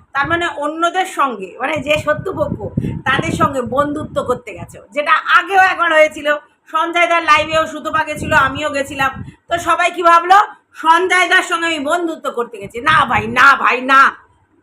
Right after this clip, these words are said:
একদম নমস্কার আমার বন্ধুত্বে। আমি কারোর সঙ্গে বন্ধুত্ব করতে যাইনি, সে সঞ্জয় দা হোক, আর সে সুতপা হোক,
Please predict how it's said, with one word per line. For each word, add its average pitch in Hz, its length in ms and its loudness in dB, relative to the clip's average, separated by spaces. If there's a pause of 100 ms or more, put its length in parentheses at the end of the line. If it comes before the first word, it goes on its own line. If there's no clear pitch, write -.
(240)
একদম 277 500 2
নমস্কার 339 560 0
আমার 302 260 2
বন্ধুত্বে। 285 680 -4 (120)
আমি 302 240 -4
কারোর 330 420 4
সঙ্গে 370 320 -2
বন্ধুত্ব 311 540 -2
করতে 294 380 -2
যাইনি, 214 400 -4 (280)
সে 294 120 -2
সঞ্জয় 285 500 0
দা 339 140 2
হোক, 339 380 4 (220)
আর 285 160 -2
সে 294 340 0
সুতপা 311 440 2
হোক, 339 400 6